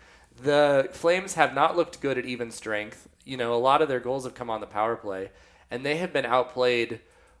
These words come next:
for at least two full games. The game that the Avs won, game two, that they won in overtime, the Flames were outplayed. The Avs had eighty-four shot opportunities in that game. They only had eighty in this last one, even though they managed fifty-six shots, which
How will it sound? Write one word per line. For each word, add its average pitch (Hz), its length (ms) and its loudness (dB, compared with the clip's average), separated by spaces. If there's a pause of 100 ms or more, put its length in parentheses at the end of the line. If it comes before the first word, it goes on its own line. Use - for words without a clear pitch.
for 131 240 2
at 127 160 4
least 180 400 -4
two 190 200 -8
full 147 240 0
games. 104 540 -6
The 120 140 -10
game 139 300 -4
that 120 240 -2
the 127 120 -2
Avs 123 200 4
won, 120 220 -4
game 123 240 -2
two, 123 180 -4
that 113 140 -6
they 110 80 0
won 110 180 -4
in 110 80 -4
overtime, 107 640 -4 (560)
the 131 80 -6
Flames 117 360 0
were 110 120 -2
outplayed. 107 640 0 (460)
The 131 60 0
Avs 147 260 4
had 135 200 -4
eighty-four 143 560 -6
shot 127 320 2
opportunities 101 600 -6
in 98 80 -20
that 98 200 -10
game. 95 240 -12 (320)
They 135 100 2
only 165 180 4
had 131 180 4
eighty 143 320 2
in 117 80 -6
this 117 160 -6
last 120 320 0
one, 101 280 -8 (400)
even 143 200 -2
though 131 100 4
they 120 100 4
managed 120 360 0
fifty-six 120 520 -4
shots, 117 460 0
which 113 80 -8